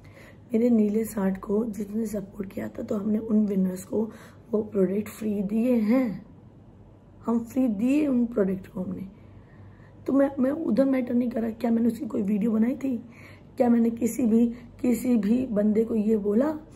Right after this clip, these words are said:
जिनके पास प्रोडक्ट गए कि "जाओ, जाओ वीडियो बनाओ, निशा लांबा ने प्रोडक्ट दिया"? मैंने कहा "नहीं, आपने कर दिया, जो आपने करना था, विनर है, आपको मिल गया, आप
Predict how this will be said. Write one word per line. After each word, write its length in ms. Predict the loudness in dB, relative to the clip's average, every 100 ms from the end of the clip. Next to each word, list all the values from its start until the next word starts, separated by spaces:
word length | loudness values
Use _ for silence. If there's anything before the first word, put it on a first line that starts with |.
| -20 -20 0
जिनके 260 | 4 4 2
पास 220 | -2 -4
प्रोडक्ट 300 | -2 -2 -2
गए 220 | -4 -4 -6 -14 -20 -4
कि 80 | 0
"जाओ, 300 | 2 2 4
जाओ 180 | 2 2
वीडियो 300 | 0 0 2
बनाओ, 220 | 2 2
निशा 280 | 2 0 0
लांबा 300 | 0 2 4
ने 120 | 2
प्रोडक्ट 360 | 0 -2 -2 0
दिया"? 340 | -4 -6 -8 -14 -20 -20 -20 -20 -20 -16 -4
मैंने 140 | -2
कहा 100 | 0
"नहीं, 200 | 0 0
आपने 320 | 0 -2 -2 -2
कर 200 | 0 0
दिया, 240 | 0 -4
जो 180 | -4 -8
आपने 200 | -10 -10
करना 240 | -8 -10 -12
था, 160 | -12
विनर 380 | -4 -2 0 -2
है, 120 | -6 -8 -16 -20 -12
आपको 260 | -10 -6 2
मिल 180 | 2 2
गया, 240 | -2 -10 -20 -20 -20 -20 -20 -20 -20 -20 -20 -20 -20 -20 -20 -20 -20 -20 -20 -20 -20 -20 -20 -20 -20 -20 -20 -8
आप 160 | -8